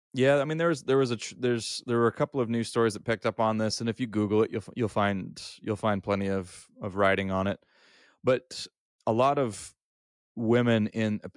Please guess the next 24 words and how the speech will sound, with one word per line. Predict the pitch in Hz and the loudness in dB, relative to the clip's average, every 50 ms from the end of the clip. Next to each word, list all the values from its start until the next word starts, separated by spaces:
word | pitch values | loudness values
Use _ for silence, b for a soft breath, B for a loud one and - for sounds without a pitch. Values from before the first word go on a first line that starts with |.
| - | -6
I | - 113 | -6 -4
think | - 147 - - | -4 -6 -4 0
women | 120 123 139 139 131 | 0 2 2 2 0
in | 120 101 | 0 -2
particular | 98 - - 127 113 - 113 101 101 95 92 92 | -4 -4 -4 -4 -4 -2 -2 0 2 2 2 0
in | - - 107 101 | -2 -2 -2 -2
their | 101 98 98 98 95 92 | 0 0 0 0 0 -2
twenties | - - - - 123 127 120 - - 98 90 90 90 87 - - - - _ _ _ _ _ _ _ _ | -6 -10 -4 -2 -2 -2 -2 -4 -4 -4 -4 -4 -6 -6 -8 -10 -12 -14 _ _ _ _ _ _ _ _
were | - 101 107 107 104 101 101 104 - - | -2 2 4 4 6 6 4 4 2 2
already | 104 110 110 110 107 101 104 101 | 2 2 2 2 2 2 2 0
doing | 87 90 104 104 101 101 98 95 95 95 95 - - _ _ - | -2 -2 -2 0 2 0 0 0 -2 -6 -6 -8 -12 _ _ -10
skin | - - - 131 123 | -8 -4 -2 -2 -2
treatments, | 113 - 107 - - 92 92 - - - - - - - _ _ _ _ _ _ _ 110 | 0 -2 -2 -2 -2 -6 -10 -8 -8 -10 -10 -10 -12 -14 _ _ _ _ _ _ _ -4
Botox | 95 113 107 98 - 104 95 92 - - | 0 0 0 2 2 2 2 0 -2 -6
injections, | 101 92 - 98 92 - - - 98 92 90 90 90 - - - | -8 -4 0 0 -2 -2 -2 -6 -6 -6 -6 -6 -6 -6 -6 -6
and | - 110 104 | -6 -6 -6
that | 104 - - | -6 -6 -6
sort | - 101 87 | -8 -8 -8
of | 87 - | -10 -10
thing. | - 90 85 85 85 b b b b b b _ | -10 -10 -10 -8 -10 b b b b b b _
But | - 127 131 | -2 0 0
in | 139 | 0
their | 127 101 | -2 -2
twenties, | - - 131 139 120 85 73 - - - - | -2 -2 -2 -2 -2 -2 -4 -6 -8 -10 -10